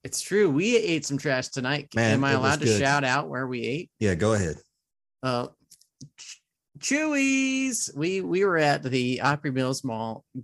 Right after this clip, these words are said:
Speaker 1: in beautiful Nashville, Tennessee,
Speaker 2: Yes.
Speaker 1: having some Chuy's.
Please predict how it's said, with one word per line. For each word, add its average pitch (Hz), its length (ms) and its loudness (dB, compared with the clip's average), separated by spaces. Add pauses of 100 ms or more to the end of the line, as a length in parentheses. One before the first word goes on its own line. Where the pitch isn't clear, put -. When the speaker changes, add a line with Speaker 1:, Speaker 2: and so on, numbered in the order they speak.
Speaker 1:
in 135 200 2
beautiful 139 420 2
Nashville, 117 360 -2
Tennessee, 107 540 -6
Speaker 2:
Yes. 101 60 -8 (100)
Speaker 1:
having 127 460 -2
some 127 200 -4
Chuy's. 123 680 2